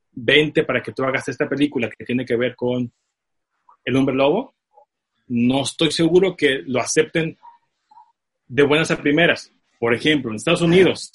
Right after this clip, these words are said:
seguramente habrá películas, y supe, y es otro rumor por ahí, de que Scooby-Doo dos o Scooby-Doo, Scooby-Doo tres o cuatro o cinco, lo que sea, le dicen a un director mexicano muy reconocido y muy bueno, digamos, muy buen director de cine,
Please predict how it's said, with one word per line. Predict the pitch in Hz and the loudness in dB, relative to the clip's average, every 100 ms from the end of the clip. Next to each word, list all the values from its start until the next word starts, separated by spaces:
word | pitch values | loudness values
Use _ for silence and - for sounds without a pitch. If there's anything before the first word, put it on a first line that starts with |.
| - | -6
seguramente | 123 143 160 170 160 139 | -2 0 0 0 -2 -2
habrá | 139 | -2
películas, | 165 160 180 139 127 - _ - | 0 0 0 0 -2 -4 _ -10
y | |
supe, | - 170 160 131 143 | 4 6 6 0 -2
y | 117 | -6
es | 98 | -6
otro | 110 117 123 | -4 -4 -4
rumor | 127 127 123 | -2 -2 -2
por | 127 | 0
ahí, | 127 127 147 _ _ _ _ - _ | 0 0 -4 _ _ _ _ -20 _
de | 120 127 120 | 0 0 2
que | 139 139 147 | 4 4 2
Scooby-Doo | 135 - 147 151 139 151 | -2 0 4 4 4 6
dos | 143 143 143 - - | 6 4 0 -6 -8
o | 107 | -8
Scooby-Doo, | - 139 143 135 139 151 _ _ _ 135 | -2 4 6 6 4 0 _ _ _ -14
Scooby-Doo | - - 143 135 135 | -6 0 2 2 0
tres | 127 120 143 | 0 0 0
o | 131 | 0
cuatro | - 131 | -2 0
o | |
cinco, | - 135 120 | 0 0 0
lo | 110 | -4
que | 117 | -2
sea, | 147 139 147 _ _ _ _ _ _ _ _ - | 0 0 0 _ _ _ _ _ _ _ _ -4
le | 120 127 | 2 2
dicen | 139 156 | 2 2
a | 139 | 2
un | 139 | 2
director | 147 113 135 | 2 2 0
mexicano | 143 - 131 135 143 | -2 -2 0 2 4
muy | 147 170 | 6 6
reconocido | 165 143 127 - 135 135 | 6 4 -2 0 0 2
y | |
muy | 120 123 127 131 135 - _ _ _ _ _ _ _ _ - | 2 4 4 4 2 -2 _ _ _ _ _ _ _ _ -8
bueno, | 123 135 123 123 117 | 2 4 6 4 2
digamos, | 113 113 113 | 0 -2 0
muy | 127 147 156 | 2 6 6
buen | 143 139 | 6 4
director | 131 117 123 | 2 -2 -6
de | |
cine, | 123 135 143 | -4 -4 -6